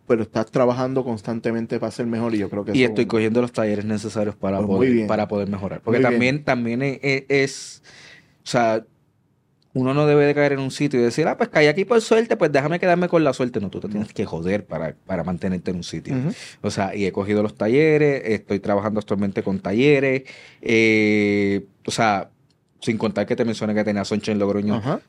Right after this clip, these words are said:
Speaker 2: detrás de todo esto, que siempre está enviándome, "Pues mira, esta es la manera, lo que yo te digo, fulano, esto, lo otro, ta, ta, ta". O sea, no, n-, no quiero man-,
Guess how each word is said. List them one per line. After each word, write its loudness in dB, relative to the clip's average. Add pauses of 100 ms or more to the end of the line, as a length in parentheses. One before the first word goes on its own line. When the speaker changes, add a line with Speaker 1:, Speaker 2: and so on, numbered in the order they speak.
Speaker 2:
detrás 0
de 2
todo 2
esto, 0
que 2
siempre -2
está -6
enviándome, 0
"Pues 0
mira, 0
esta -2
es 2
la 2
manera, 0
lo 0
que -2
yo 0
te 0
digo, 4
fulano, 0
esto, -2
lo 2
otro, -2
ta, -4
ta, -2
ta". 0
O -20
sea, -2 (880)
no, 0
n-, -2 (1300)
no 4
quiero 4
man-, 0